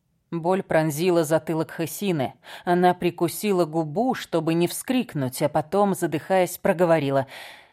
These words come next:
"Я думала, вы его любили. Думала, что хотя бы раз в жизни вы меня поймёте". У её матери тоже перехватило дыхание,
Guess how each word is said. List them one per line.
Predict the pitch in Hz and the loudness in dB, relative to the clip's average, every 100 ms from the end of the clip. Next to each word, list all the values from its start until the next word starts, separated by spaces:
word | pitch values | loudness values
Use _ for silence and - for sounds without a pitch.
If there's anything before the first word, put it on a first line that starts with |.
| _ | _
"Я | 196 220 208 | 0 4 4
думала, | 180 226 226 202 208 | 4 4 4 4 2
вы | 202 | 2
его | 214 208 | 2 2
любили. | 220 226 277 247 156 139 _ _ _ _ - | 2 4 4 4 0 -4 _ _ _ _ -2
Думала, | 226 220 214 202 | 2 4 4 4
что | 208 - | 0 -2
хотя | 247 208 - 185 | -2 0 2 4
бы | 185 | 4
раз | 190 170 | 2 2
в | 175 | -2
жизни | 202 190 190 180 | -2 0 2 2
вы | 196 | 2
меня | 196 190 190 | 2 2 2
поймёте". | 185 190 208 190 - 143 _ _ _ _ _ _ _ _ _ | 0 2 0 -2 -8 -14 _ _ _ _ _ _ _ _ _
У | 165 | -6
её | 170 170 170 | -2 0 2
матери | 170 196 208 170 160 | 2 0 -2 -4 -4
тоже | 160 - 220 247 214 | -6 -4 -2 0 -2
перехватило | 214 196 - 165 156 170 160 151 | -4 -4 -2 -2 -4 -4 -2 -2
дыхание, | 143 - 143 131 123 113 | -6 -4 -2 0 -2 -4